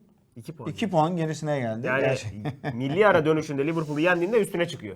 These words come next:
Speaker 1: Arsenal.
Speaker 2: Yendiğinde derken
Speaker 1: Yani
Speaker 2: yemişti
Speaker 1: yenerse
Speaker 2: yani bu arada.
Speaker 1: yani,
Speaker 2: Evet.
Speaker 1: yenerse. Ama yani West Ham United'ın dün yaptıklarını gördük.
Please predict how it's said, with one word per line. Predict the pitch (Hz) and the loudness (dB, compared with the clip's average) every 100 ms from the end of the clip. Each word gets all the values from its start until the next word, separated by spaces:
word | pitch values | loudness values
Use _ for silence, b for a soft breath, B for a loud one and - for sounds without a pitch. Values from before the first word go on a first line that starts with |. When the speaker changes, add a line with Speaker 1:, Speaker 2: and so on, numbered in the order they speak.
| - | -10
Speaker 1:
Arsenal. | 120 113 117 117 | -8 -6 -6 -2
Speaker 2:
Yendiğinde | 120 123 127 127 | 0 0 -2 -2
derken | 139 135 127 | 0 0 0
Speaker 1:
Yani | 139 | 0
Speaker 2:
yemişti | 156 143 | 2 2
Speaker 1:
yenerse | 165 196 196 113 | 2 4 4 2
Speaker 2:
yani | 151 123 | 2 2
bu | |
arada. | 107 | -2
Speaker 1:
yani, | 101 | -4
Speaker 2:
Evet. | 107 | -4
Speaker 1:
yenerse. | 131 131 120 - 165 220 | -2 -2 -4 -6 -10 -6
Ama | 170 220 | -4 0
yani | 196 | 0
West | 180 160 160 | 0 -2 -2
Ham | 160 | -4
United'ın | 160 156 151 143 143 - _ _ | -2 -4 -6 -12 -14 -18 _ _
dün | 131 | -8
yaptıklarını | 120 107 - 104 98 | -6 -6 -10 -12 -12
gördük. | 90 85 85 | -12 -14 -18